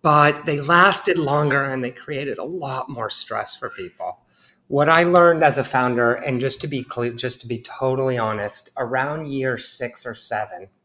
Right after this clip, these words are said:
six, 'cause now we're two or three years past that. But Rebel Mouse had a near-death moment. We had to raise, we had raised twenty-one million, and we were spending it,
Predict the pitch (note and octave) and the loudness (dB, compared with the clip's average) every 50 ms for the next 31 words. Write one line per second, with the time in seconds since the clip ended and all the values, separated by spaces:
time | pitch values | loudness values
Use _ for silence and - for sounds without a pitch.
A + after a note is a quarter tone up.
0 | _ _ _ _ _ _ _ _ _ - - - F#3 C#3 - - - - - - | _ _ _ _ _ _ _ _ _ -14 -8 -4 -4 -4 -4 -6 -10 -12 -12 -12
1 | - - C#3+ B2 B2+ C3+ C#3+ C#3+ C#3+ C#3 C#3 - - C#3+ C3+ B2+ A#2 A#2+ - B2+ | -12 -14 -14 -12 -8 -8 -6 -4 -6 -6 -8 -8 -8 -6 -6 -6 -6 -8 -8 -10
2 | B2 A#2 A#2 A#2 A#2 A2 A2 - - A2+ G2+ F#2+ F#2+ - - - F#2 F#2 - - | -8 -8 -6 -6 -6 -6 -8 -10 -8 -6 -6 -6 -6 -8 -10 -10 -10 -10 -12 -16
3 | _ _ _ _ - _ _ _ _ _ - D3+ D3+ D#3 F3 F3 F3+ F#3 F#3 F3+ | _ _ _ _ -20 _ _ _ _ _ -2 -2 0 2 0 2 2 2 0 0
4 | F3 E3+ - - D#3+ D#3 D3 C3+ C3 C3 B2 B2 B2 A#2 A2+ A2 G#2+ G#2+ - G#2+ | 0 -2 -2 -2 -2 -2 0 0 0 2 2 2 2 2 0 -2 -2 -4 -6 -8
5 | F#2+ F2+ F#2 F2 E2 - - - - _ _ _ _ _ _ - F3 D3 C#3+ C#3 | -8 -8 -8 -10 -12 -14 -16 -20 -20 _ _ _ _ _ _ -4 -2 -2 -2 0
6 | D#3 F3 E3+ E3 - D#3 C#3 B2+ C3+ C3 C3+ C3 A#2+ A2+ A#2+ B2 A#2+ A#2+ A#2+ A2 | 0 0 0 0 -4 -8 -4 -2 0 2 2 2 0 0 -2 -4 -4 -2 -4 -6
7 | A2+ A#2+ C3 C3+ C#3 C#3 - - - - - - C#3+ C#3+ D3+ D#3+ D#3+ D3+ C#3+ C#3 | -4 -2 -2 -2 2 0 0 -2 -2 -10 -6 -6 -4 -4 -2 -4 -4 -2 -2 -2
8 | C#3 C#3 C3 A#2+ G#2 G2+ G2+ G#2+ A2+ C3 E3+ G3 F#3 F3+ - _ _ _ _ _ | -2 0 -2 -2 -2 -2 -4 -4 -4 -4 -4 -6 -8 -12 -14 _ _ _ _ _
9 | _ _ _ - C3+ C3 B2+ B2 A#2+ A#2+ B2 A#2+ A#2 A#2+ A#2+ A#2 A#2 A#2 A2+ G#2+ | _ _ _ -2 0 0 0 0 0 -2 -4 -2 0 2 4 4 4 4 2 0
10 | G#2 - - - - - A#2 A#2 B2 B2 G#2+ F#2 F#2 F2+ E2+ | -2 -2 -4 -4 -2 0 -2 0 0 -2 -6 -8 -10 -12 -14